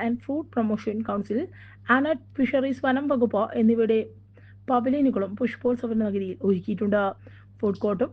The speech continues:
കുട്ടികൾക്കുള്ള അമ്യൂസ്മെന്റ് പാർക്കും സജ്ജമാക്കിയിട്ടുണ്ട്. പുഷ്പാലങ്കാര ക്ലാസുകൾ, വെജിറ്റബിൾ കവറിംഗ് ക്ലാസുകൾ, പാചക സലാഡ് അറേഞ്ച്മെന്റ്,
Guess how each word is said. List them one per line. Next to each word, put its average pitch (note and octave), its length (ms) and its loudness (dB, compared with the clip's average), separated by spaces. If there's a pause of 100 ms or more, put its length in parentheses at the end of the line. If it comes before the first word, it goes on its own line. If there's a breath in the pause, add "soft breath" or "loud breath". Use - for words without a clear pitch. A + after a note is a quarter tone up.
കുട്ടികൾക്കുള്ള A#3 500 2 (100)
അമ്യൂസ്മെന്റ് A#3+ 540 2
പാർക്കും G#3+ 320 -2
സജ്ജമാക്കിയിട്ടുണ്ട്. F#3 880 -4 (560 loud breath)
പുഷ്പാലങ്കാര E4+ 640 4
ക്ലാസുകൾ, C4+ 480 2 (100)
വെജിറ്റബിൾ B3 480 2
കവറിംഗ് C4 420 0
ക്ലാസുകൾ, A#3 440 0
പാചക A#3 460 0
സലാഡ് A3+ 460 -2
അറേഞ്ച്മെന്റ്, A3 600 -2